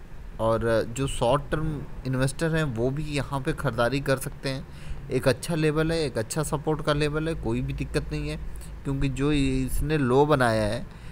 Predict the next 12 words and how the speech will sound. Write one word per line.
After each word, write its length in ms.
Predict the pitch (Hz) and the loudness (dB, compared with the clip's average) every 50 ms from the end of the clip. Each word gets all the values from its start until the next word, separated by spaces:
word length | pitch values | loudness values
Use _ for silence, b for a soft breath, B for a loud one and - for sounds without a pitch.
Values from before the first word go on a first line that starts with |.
| B B B B - | B B B B -4
वो 80 | 123 120 | 0 2
लगभग 540 | 120 117 120 120 120 131 131 139 160 156 165 | 4 6 6 4 4 4 2 2 0 0 -2
तीन 340 | 160 - - 135 139 147 147 139 | -2 -2 -2 0 0 0 -2 -2
सौ 160 | - 165 160 | -2 -2 -2
चौरानवे 720 | 143 - - 120 113 113 113 113 123 135 143 139 139 135 | 0 2 2 2 4 4 4 4 4 4 4 2 2 2
रुपये 320 | 120 117 104 - 110 98 90 | 2 2 0 -2 -2 -2 -2
का 120 | 87 - - | -2 -4 -6
है, 140 | - - - - - - - - - | -6 -6 -6 -6 -8 -10 -10 -8 -4
ठीक 160 | - 131 123 139 | -4 -2 0 0
है। 120 | 139 117 - - - - - - - - - - - - - - - - - - - - - - - - - - B B B B B B B B - - - - | 0 0 -2 -4 -10 -12 -12 -12 -12 -10 -8 -4 -4 -4 -4 -6 -8 -10 -10 -10 -10 -10 -10 -10 -8 -10 -10 -10 B B B B B B B B -10 -8 -2 2
तो 360 | 123 113 113 117 113 - - - - - - - - - - - - - - - - - - - - - - - - - - | 2 4 4 4 2 2 -2 -4 -10 -10 -10 -8 -8 -8 -8 -8 -10 -12 -12 -14 -14 -14 -14 -14 -14 -14 -12 -12 -8 -2 0
एक 320 | 139 151 156 147 - - | 2 2 2 2 2 2